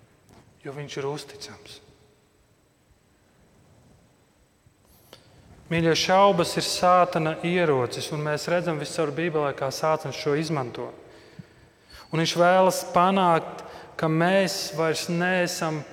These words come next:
pārliecināti par to, ko Dievs ir teicis, ko Dievs ir uzrakstījis, ko Dievs ir paveicis caur Jēzu Kristu.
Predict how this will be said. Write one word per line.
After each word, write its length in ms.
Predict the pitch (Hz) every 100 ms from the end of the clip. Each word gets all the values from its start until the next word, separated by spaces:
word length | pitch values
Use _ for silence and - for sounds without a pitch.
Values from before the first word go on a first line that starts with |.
| -
pārliecināti 1000 | 175 175 170 156 143 139 147 143 139 -
par 160 | - 127 -
to, 320 | 170 180 170 - - - - - -
ko 160 | - 135
Dievs 580 | 123 160 165 165 156 -
ir 160 | 147 135 -
teicis, 600 | 139 135 139 - 196 - - - - - - - - _
ko 160 | - 147
Dievs 360 | 151 151 147 147
ir 160 | 135 123 - - - -
uzrakstījis, 840 | 170 160 139 120 - 135 127 113 - - - - -
ko 120 | 139
Dievs 320 | 135 143 135
ir 120 | 131 -
paveicis 520 | 147 143 139 135 -
caur 160 | 143 127
Jēzu 360 | 131 131 123 -
Kristu. 480 | 131 131 - -